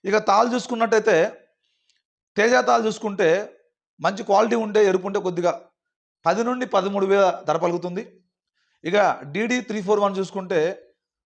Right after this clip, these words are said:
పది నుండి పద్నాలుగు వేలు, ఇంకొంచెం బాగుంటే పదిహేను వేలు. ఇక బ్యాడ్గి సింజంటా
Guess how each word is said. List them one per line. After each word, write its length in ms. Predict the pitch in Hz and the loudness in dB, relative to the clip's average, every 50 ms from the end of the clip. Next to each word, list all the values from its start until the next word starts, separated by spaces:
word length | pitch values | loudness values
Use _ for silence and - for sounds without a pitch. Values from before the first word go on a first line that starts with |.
| _ _ _ - | _ _ _ 0
పది 180 | 175 202 233 | 0 2 2
నుండి 300 | 233 247 247 240 247 226 190 202 220 - - - _ _ - | 0 0 -2 0 2 2 2 2 0 -2 -10 -20 _ _ -2
పద్నాలుగు 380 | 160 165 165 170 208 208 208 196 | -2 -2 2 2 2 2 2 2
వేలు, 240 | 202 196 208 233 - - _ _ - | 0 0 -2 -4 -8 -12 _ _ -20
ఇంకొంచెం 340 | - 180 202 220 208 220 233 208 | -10 -4 -4 -2 -2 -2 -2 0
బాగుంటే 340 | 208 214 226 214 226 220 240 | 2 2 2 0 0 -2 -2
పదిహేను 360 | 233 196 170 170 180 175 165 | 0 0 0 0 -2 -2 0
వేలు. 220 | 160 165 160 156 156 - - _ _ _ _ _ _ _ _ _ _ _ _ _ _ - | 0 0 0 -2 -4 -12 -20 _ _ _ _ _ _ _ _ _ _ _ _ _ _ -6
ఇక 100 | 180 202 208 190 175 170 156 - - - _ _ _ _ | -2 2 2 4 2 2 0 -4 -10 -16 _ _ _ _
బ్యాడ్గి 400 | - 151 170 208 233 240 226 240 | 0 2 4 4 4 2 0 -2
సింజంటా 460 | 214 214 208 208 214 214 220 196 226 | -4 -4 -2 0 -2 -2 0 2 2